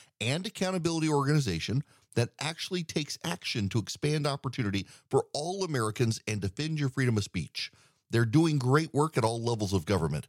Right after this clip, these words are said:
What's their secret? Well, they don't really rely on Washington. They built a network of concerned citizens who are stepping up for freedom in communities all around the country. If you want to learn more,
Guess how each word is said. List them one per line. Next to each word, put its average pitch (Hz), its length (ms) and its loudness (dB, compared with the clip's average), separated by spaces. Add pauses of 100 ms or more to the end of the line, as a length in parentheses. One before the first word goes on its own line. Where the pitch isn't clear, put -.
What's 104 220 0
their 113 120 -2
secret? - 420 -4 (280)
Well, 160 260 2
they 123 100 0
don't 143 140 2
really 156 180 0
rely 117 440 2
on 98 220 0
Washington. 87 680 -2 (280)
They 120 120 2
built 139 280 0
a 113 60 2
network 117 480 0
of - 120 -6
concerned 113 460 0
citizens 107 520 -4
who 87 80 -4
are 85 80 -2
stepping 110 340 -2
up - 140 -2
for 92 100 -2
freedom 139 380 2
in 98 100 0
communities 131 540 0 (260)
all 175 300 2
around 160 300 0
the 151 80 -2
country. 151 380 0 (380)
If 123 120 -2
you 139 60 0
want 214 120 4
to 208 60 2
learn 180 220 4
more, 113 280 4